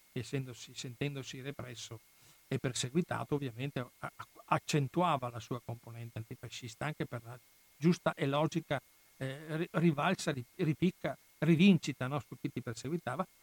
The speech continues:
Molti, qualche storia d'amore fra, eh, confinato omosessuale e carabiniere di guardia, eh, si è, eh, esplicata, cioè, eh, son-, son-, hanno fatto quello che normalmente potevano fare nella loro città, nella loro casa, se non ci fosse questa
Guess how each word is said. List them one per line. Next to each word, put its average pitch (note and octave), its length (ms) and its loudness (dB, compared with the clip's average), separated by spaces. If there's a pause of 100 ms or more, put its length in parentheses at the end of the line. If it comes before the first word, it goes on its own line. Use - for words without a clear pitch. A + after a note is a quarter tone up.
(180)
Molti, F#3+ 540 8 (100)
qualche D#3 680 2
storia D3 480 4
d'amore D3 580 2
fra, B2+ 280 0 (440)
eh, A#2 140 -6
confinato E3 640 2
omosessuale D3 720 -2
e - 160 -2
carabiniere C#3 540 -2
di D#3+ 80 -2
guardia, C#3 520 -4
eh, - 80 -10
si - 200 -2
è, B2 180 0
eh, C3+ 200 -4
esplicata, - 760 -8
cioè, B2+ 180 -16 (460)
eh, C#3 360 -2
son-, B3 200 0
son-, B3 280 -2 (440)
hanno A#3+ 180 4
fatto B2+ 400 -8
quello C#3 340 -2
che C#3+ 180 -2 (260)
normalmente E3+ 580 2
potevano C3+ 460 -2
fare C#3+ 300 0
nella A#2 220 -6
loro B2 280 -2
città, - 340 -4
nella A#2+ 180 -10
loro B2+ 280 -10
casa, A#2+ 260 -4
se - 120 -18
non A2+ 120 -6
ci A#2+ 160 -20
fosse D3 300 -6
questa A#2+ 280 -8